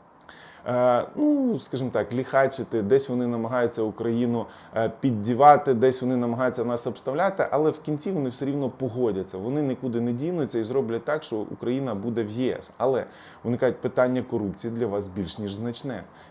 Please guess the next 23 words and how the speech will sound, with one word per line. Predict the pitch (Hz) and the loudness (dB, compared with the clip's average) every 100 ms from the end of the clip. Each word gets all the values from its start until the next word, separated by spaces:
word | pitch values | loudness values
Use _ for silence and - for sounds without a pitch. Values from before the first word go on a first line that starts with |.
| - | -8
І | 104 | -4
вони | 113 113 | -2 0
кажуть, | 127 139 160 | 4 4 2
що | - 104 | -6 -8
для | 104 110 | -2 -2
вас | 120 127 98 | 0 -2 -2
дуже | 113 120 117 | -4 -2 -2
важлива | 107 98 123 135 120 | -2 -2 -4 0 0
історія | 101 - 110 110 131 143 - - - - - - - - | -2 -2 0 2 2 0 -12 -20 -20 -20 -20 -20 -20 -10
з | 107 101 104 139 127 - - - - - - | -8 -4 6 6 6 0 -16 -20 -20 -20 -14
вступом. | - - 190 180 120 101 | -12 2 2 4 2 0
І | - | -4
питання | 123 - 151 156 | -4 2 2 2
вступу | 120 - 175 170 | -2 -2 -2 0
зараз | 127 120 120 - | 2 4 2 -2
або | 113 113 139 | -2 2 2
дві | 127 | 0
тисячі | - 143 - 117 | 0 0 0 0
двадцять | 123 120 120 | 0 0 -4
четвертий, | - 107 117 120 156 - | -4 -2 0 0 -4 -4
або | 113 120 | -2 -2
двадцять | 104 104 101 123 107 | -2 -4 -4 -6 0
дев'ятий. | 143 147 107 - | 2 2 -2 -8